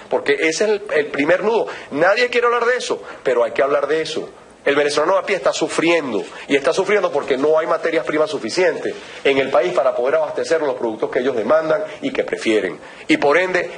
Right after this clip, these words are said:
esto no se puede seguir ignorando, no se puede seguir dejando de lado, tiene que ser atendido en una conversación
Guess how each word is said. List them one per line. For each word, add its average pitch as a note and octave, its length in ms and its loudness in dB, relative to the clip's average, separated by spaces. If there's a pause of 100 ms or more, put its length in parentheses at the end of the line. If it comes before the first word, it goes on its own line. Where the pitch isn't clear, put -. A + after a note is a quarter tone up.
esto F3+ 360 2
no C3+ 180 0
se C3+ 160 0
puede B2+ 280 0
seguir C3 420 -2
ignorando, G#2 680 0 (200)
no C#3 140 0
se D#3+ 140 2
puede D3+ 220 2
seguir B2 220 -2
dejando C3 360 0
de G2+ 80 -2
lado, A#2+ 460 0 (240)
tiene D3+ 220 0
que D3 100 -2
ser C3+ 180 0
atendido C#3 540 0
en B2+ 120 -2
una C#3 160 0
conversación D3+ 680 0